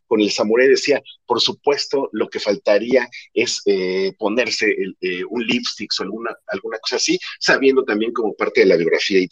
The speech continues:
todo esto. Em, bueno, este, nos, bueno, ya son nueve cincuenta, em, para hacer una, un como paréntesis, estamos hablando del lado izquierdo del sol, novela publicada, eh, por Random House, Penguin Random House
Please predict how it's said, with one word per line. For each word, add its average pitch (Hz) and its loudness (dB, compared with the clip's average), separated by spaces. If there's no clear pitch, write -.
todo 87 4
esto. - 0
Em, 110 4
bueno, 196 4
este, 143 2
nos, 131 0
bueno, 156 2
ya 143 4
son 156 -2
nueve 151 -2
cincuenta, 147 -6
em, 107 -4
para 131 2
hacer 165 0
una, 156 0
un 143 -4
como 131 0
paréntesis, 147 2
estamos 147 -2
hablando 143 0
del 117 -4
lado 127 4
izquierdo 135 -2
del 101 -2
sol, 151 0
novela 123 -2
publicada, 120 -2
eh, 98 4
por 110 4
Random 120 0
House, 120 -4
Penguin 135 2
Random 120 -2
House 123 0